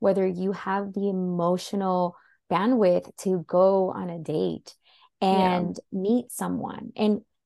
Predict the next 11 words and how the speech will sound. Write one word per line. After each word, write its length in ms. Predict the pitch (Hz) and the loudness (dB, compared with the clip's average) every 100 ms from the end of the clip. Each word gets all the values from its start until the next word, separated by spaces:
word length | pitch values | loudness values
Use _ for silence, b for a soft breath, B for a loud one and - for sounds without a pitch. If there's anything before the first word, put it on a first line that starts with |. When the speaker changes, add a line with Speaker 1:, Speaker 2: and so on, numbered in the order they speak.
| _ _ _ | _ _ _
Speaker 1:
not 260 | 233 254 277 | 2 2 0
to 120 | 277 | -6
say, 360 | - - 202 214 | -4 0 0 0
like, 240 | 196 185 - - | -2 -4 -10 -6
I'm 200 | 202 196 | -4 -4
so 300 | - 233 233 | -4 -2 0
grateful 640 | 202 190 - - 233 240 | 0 -2 -2 -2 0 0
for 280 | 233 208 - | -2 -4 -2
all 220 | 185 185 | -2 0
of 140 | 190 | -2
my 200 | 185 180 | -4 -6